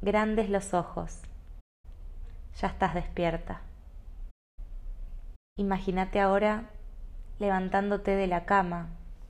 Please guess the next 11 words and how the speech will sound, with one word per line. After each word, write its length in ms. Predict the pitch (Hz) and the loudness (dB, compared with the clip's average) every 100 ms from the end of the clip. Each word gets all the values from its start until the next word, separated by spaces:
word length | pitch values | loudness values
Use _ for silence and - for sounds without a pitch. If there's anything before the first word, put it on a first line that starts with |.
| - - _ - - - - - - | -12 -14 _ -14 -12 -12 -14 -12 -4
¿Cómo 240 | 285 269 | 0 2
es 140 | 214 | 4
el 120 | 190 190 | 4 4
piso 560 | 180 175 - 175 170 - - | 2 -2 0 0 0 -4 -2
donde 280 | 196 185 180 | 0 2 2
apoyás 380 | 180 - 175 165 | 0 -2 -2 -2
los 140 | 175 | -4
pies? 440 | - 175 170 - - - - - - - - - - - - - - - - | -2 -2 -4 -10 -14 -14 -14 -14 -18 -16 -16 -14 -14 -16 -16 -16 -16 -14 -12
¿Qué 80 | |
temperatura 840 | - 202 196 185 180 190 185 190 208 | -4 -2 2 4 4 6 6 6 6
hace? 400 | - - 170 | 2 0 -2